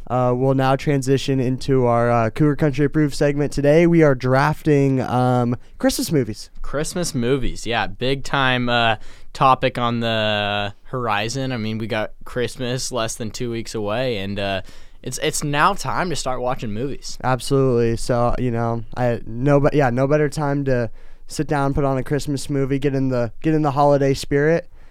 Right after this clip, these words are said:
Speaker 1: Um, so yeah, uh, I think I have the first pick this week.
Speaker 2: Yeah, you have the first pick this week. I, I mean, it better be good. I feel like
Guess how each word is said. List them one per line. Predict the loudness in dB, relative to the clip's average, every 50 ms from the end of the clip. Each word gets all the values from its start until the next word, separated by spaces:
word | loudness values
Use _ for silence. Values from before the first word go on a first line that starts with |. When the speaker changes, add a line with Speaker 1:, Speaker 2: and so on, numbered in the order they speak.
| -16 -12 -6
Speaker 1:
Um, | -4 -2 -2 0 -2
so | -2 -2 -2
yeah, | 0 0 0 0 -2 -2 -6 -10 -12 -8
uh, | -4 -2 -2 0 0 -2 -2
I | -2 -2 -2 -2
think | -2 0 0 0 0 0
I | 0 2 2
have | 2 0 0
the | -2
first | -2 -2 -2 -2 -2
pick | -2 -4 -2 -4
this | -6 -6 -6
week. | -6 -4
Speaker 2:
Yeah, | -4 -2 -2
you | -2 -2 -2 0 0
have | 0 0 -2
the | -2
first | -2 -2 -2 -2 -2
pick | -2 -4 -2 -2
this | -4 -6 -4
week. | -2 -2 -2 -2 -2
I, | -4 -6 -4 -4
I | -4
mean, | -4 -4 -4 -4 -2 -2
it | 0 2
better | 2 2 2 2
be | 0 0
good. | 0 0 0 0 0 -2 -4 -8 -18 -18 -16 -16 -16 -14 -14 -10 -2
I | 0 0 0
feel | 2 0 0 2
like | 4 4 4 2 2 -2 -4 -10